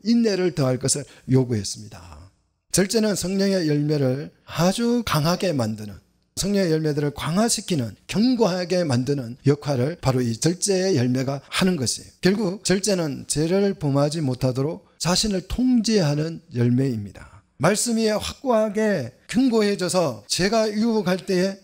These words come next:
절제의 열매 때문에 넘어가지 않는 거예요. 넘어가지 않는 거예요. 많은 사람들이, 그리스도인들이 해외여행을 가면 전부 다 마사지에 가서 마사지를 받는다고 그래요.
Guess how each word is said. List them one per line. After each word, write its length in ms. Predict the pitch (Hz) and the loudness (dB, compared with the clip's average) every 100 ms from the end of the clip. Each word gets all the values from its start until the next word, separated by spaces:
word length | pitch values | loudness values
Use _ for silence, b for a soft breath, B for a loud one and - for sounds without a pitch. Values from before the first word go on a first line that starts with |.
| _ _ | _ _
절제의 420 | - 214 233 214 151 | -2 0 0 0 0
열매 280 | 156 151 | 0 -2
때문에 420 | 175 139 139 165 175 B | 0 0 2 0 -6 B
넘어가지 480 | 151 185 156 127 117 | 0 2 2 -2 -4
않는 280 | 104 95 110 | -10 -14 -18
거예요. 180 | - - - _ _ _ _ | -20 -20 -20 _ _ _ _
넘어가지 380 | 147 151 135 120 | 0 2 2 -2
않는 240 | 110 107 | -8 -12
거예요. 140 | 117 - _ _ | -18 -20 _ _
많은 540 | 117 135 160 190 226 196 | -2 0 2 0 0 0
사람들이, 800 | 175 170 160 143 117 110 127 - B | 2 0 -2 -4 -4 -6 -12 -16 B
그리스도인들이 840 | 185 196 165 175 165 147 139 151 156 - | 0 0 0 0 0 0 -2 -4 -8 -2
해외여행을 720 | 190 214 196 165 165 160 151 | 2 2 2 0 0 0 0
가면 340 | 147 147 180 - | 0 -2 -6 -6
전부 400 | - 202 220 208 | 0 2 2 2
다 240 | 196 190 | -2 -2
마사지에 1080 | 120 156 196 175 175 170 170 160 - - 160 | 0 0 2 0 0 -2 -4 -8 -12 0 2
가서 360 | 139 139 143 135 - | 2 0 -4 -8 -4
마사지를 480 | 147 180 165 175 | 0 0 0 0
받는다고 440 | 135 127 123 117 104 | 0 2 0 -2 -8
그래요. 300 | 98 98 | -12 -16